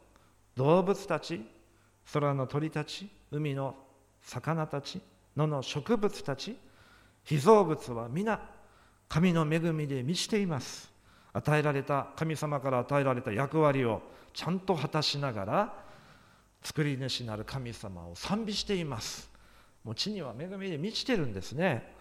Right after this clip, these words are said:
ところがその中にあって、人間だけが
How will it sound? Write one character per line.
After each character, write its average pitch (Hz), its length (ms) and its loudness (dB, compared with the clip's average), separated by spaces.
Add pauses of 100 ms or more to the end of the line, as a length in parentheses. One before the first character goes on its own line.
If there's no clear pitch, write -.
(800)
と 139 100 -8
こ 156 140 -6
ろ 180 120 -4
が 156 120 -6
そ 160 120 -8
の 156 120 -6
中 156 240 -6
に 135 140 -4
あ 123 60 -4
っ 117 40 -8
て、 - 260 -8
人 151 280 0
間 151 200 4
だ 139 120 2
け 123 160 0
が 160 260 0